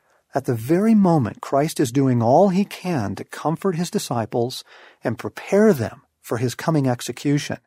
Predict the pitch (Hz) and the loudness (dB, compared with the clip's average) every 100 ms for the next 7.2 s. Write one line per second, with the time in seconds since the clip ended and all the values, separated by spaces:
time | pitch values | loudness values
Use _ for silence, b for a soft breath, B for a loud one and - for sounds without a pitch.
0 | _ _ _ - 120 147 185 202 175 131 | _ _ _ -4 0 2 4 4 4 4
1 | 139 127 - 151 165 170 - 135 - b | 2 2 0 0 2 0 -4 -12 -14 b
2 | b b - 113 101 143 175 175 202 175 | b b -6 0 4 4 4 4 2 4
3 | 127 101 147 - _ _ _ - 120 117 | 2 0 -4 -12 _ _ _ -4 -2 -4
4 | - 151 190 170 - 101 - 120 139 196 | -2 2 4 2 -2 -6 -4 -2 0 0
5 | - 226 - 202 180 120 - 107 - 113 | -2 -4 0 2 2 0 -2 -4 -4 -6
6 | - 117 - 160 160 160 165 156 - 135 | -6 -8 -6 -4 0 0 -2 -6 -4 0
7 | 131 131 | 0 -2